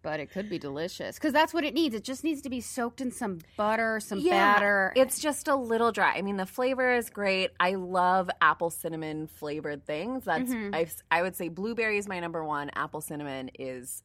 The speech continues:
Speaker 2: my number two of
Speaker 1: Okay.
Speaker 2: just, like, uh, artificial, or not even artificial, just fruit flavored things.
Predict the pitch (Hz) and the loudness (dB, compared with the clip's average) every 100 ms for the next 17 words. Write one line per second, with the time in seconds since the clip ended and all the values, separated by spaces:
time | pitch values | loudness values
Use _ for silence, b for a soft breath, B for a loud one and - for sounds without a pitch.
0 | _ 147 135 123 127 - 127 - - - | _ -10 -8 -8 -10 -10 -12 -12 -8 -6
1 | - 285 143 135 - _ _ _ _ _ | -2 -2 -2 -6 -8 _ _ _ _ _
2 | _ - 127 113 92 73 - - - _ | _ -2 0 -2 -4 -6 -10 -20 -20 _
3 | _ _ _ _ _ _ 175 185 170 - | _ _ _ _ _ _ 4 6 4 0
4 | 170 175 160 151 - - 185 196 196 170 | -2 0 2 0 -2 -4 2 2 2 -2
5 | 127 131 - - - 160 180 170 - _ | -6 -8 -10 -12 -12 -4 -4 -4 -12 _
6 | - 175 170 170 - 156 135 131 - - | -16 -6 -6 -6 -6 -6 -6 -8 -10 -12
7 | - - - | -14 -20 -20